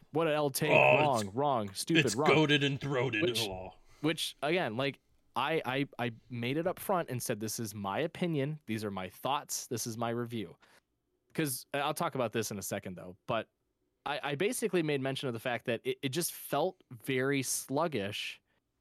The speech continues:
Speaker 1: and there was
Speaker 2: Not
Speaker 1: a
Speaker 2: a
Speaker 1: lot
Speaker 2: lot
Speaker 1: of
Speaker 2: happened.
Speaker 1: exposition still. Yeah, no, not a lot happened. Like, so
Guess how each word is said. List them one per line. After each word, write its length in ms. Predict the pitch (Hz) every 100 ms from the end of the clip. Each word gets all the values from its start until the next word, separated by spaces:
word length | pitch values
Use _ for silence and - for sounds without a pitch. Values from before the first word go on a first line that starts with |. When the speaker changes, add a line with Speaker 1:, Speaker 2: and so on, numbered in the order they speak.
| _ _ -
Speaker 1:
and 520 | 127 127 127 127 123 - _ _ _ _ _ _ _ _
there 80 | 135
was 140 | 147 165
Speaker 2:
Not 60 |
Speaker 1:
a 20 |
Speaker 2:
a 20 | 156
Speaker 1:
lot 80 |
Speaker 2:
lot 100 | 120
Speaker 1:
of 60 | 147
Speaker 2:
happened. 80 | 143
Speaker 1:
exposition 540 | - 185 294 320 131
still. 280 | 110 - 98 170
Yeah, 160 | 233
no, 180 | 196 208
not 200 | 226 311
a 20 |
lot 180 | 339 277
happened. 440 | 202 220 175 92
Like, 240 | 123 175 - - - -
so 280 | - 202